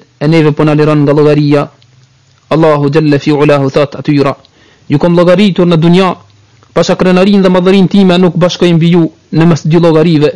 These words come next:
hyni në xhennet." Mendojnë qëndruesit asaj dite,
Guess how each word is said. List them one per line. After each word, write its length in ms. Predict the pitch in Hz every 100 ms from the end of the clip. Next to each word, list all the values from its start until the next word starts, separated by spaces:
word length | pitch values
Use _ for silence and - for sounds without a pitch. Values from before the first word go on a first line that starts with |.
| -
hyni 200 | 220 170
në 100 | 151
xhennet." 360 | 151 151 139 - - _ _ _ _ _ _ _ - _ _ _ - - - _
Mendojnë 420 | 139 156 170 185
qëndruesit 540 | 156 175 156 180 165 160
asaj 200 | 156 160
dite, 360 | 143 170 -